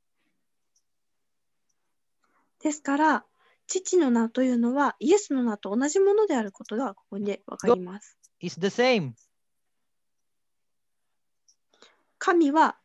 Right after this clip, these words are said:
Speaker 1: あの、唯一のか、一人の方なのです。
Speaker 2: Amen. Why? Because the Father, the Son, and the Holy Ghost, these three are one.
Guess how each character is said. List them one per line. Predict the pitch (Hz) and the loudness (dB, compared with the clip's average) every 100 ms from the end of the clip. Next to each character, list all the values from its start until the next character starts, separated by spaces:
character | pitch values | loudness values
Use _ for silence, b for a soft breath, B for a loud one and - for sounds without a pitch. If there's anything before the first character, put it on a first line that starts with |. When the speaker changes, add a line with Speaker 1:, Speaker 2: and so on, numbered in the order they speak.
| - | -10
Speaker 1:
あ | 196 | -8
の、 | 196 202 | -8 -8
唯 | - 403 | 2 2
一 | 403 247 | 2 -2
の | 226 | -6
か、 | - | -6
一 | - 415 | 2 6
人 | 403 | 6
の | 240 | 6
方 | 185 185 | 0 -6
な | 180 | -8
の | 175 - | -8 -10
で | - | -10
す。 | 220 - _ _ - | -12 -18 _ _ -12
Speaker 2:
Amen. | 165 170 | -8 2
Why? | 247 240 | 4 2
Because | 185 214 220 | 0 -2 -2
the | - 202 | 0 0
Father, | 226 233 208 226 | 4 4 4 2
the | 196 | 2
Son, | 196 220 208 196 | 0 0 0 0
and | 185 | 0
the | |
Holy | 190 202 185 | 0 0 0
Ghost, | 170 175 - | 0 -2 -4
these | 139 190 - | -4 -4 -4
three | 196 185 | -4 0
are | 175 170 | 2 0
one. | 165 196 165 | 2 0 0